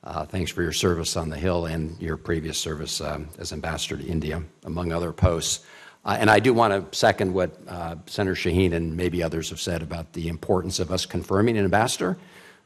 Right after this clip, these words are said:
um, right away, uh, to represent the United States, um, in New Delhi,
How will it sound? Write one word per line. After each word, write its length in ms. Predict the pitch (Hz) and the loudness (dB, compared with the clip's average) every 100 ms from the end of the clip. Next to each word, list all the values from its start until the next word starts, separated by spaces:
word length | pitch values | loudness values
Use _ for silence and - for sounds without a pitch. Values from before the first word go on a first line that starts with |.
| - | -6
um, 360 | 85 85 85 92 | -2 0 -2 -2
right 180 | 92 95 | 2 4
away, 360 | 90 98 156 185 - - - | 6 6 6 2 -12 -8 -6
uh, 220 | 85 87 | -4 -6
to 200 | - 90 | -6 0
represent 520 | 87 87 87 101 85 | 2 2 0 -2 -4
the 80 | 85 | -2
United 320 | 80 82 82 | -2 -2 -2
States, 420 | - 85 78 - 85 | -4 -6 -4 -4 -4
um, 260 | 78 76 85 | -6 -8 -2
in 140 | 85 | -2
New 120 | 80 | 0
Delhi, 380 | 76 78 76 | -2 -4 -4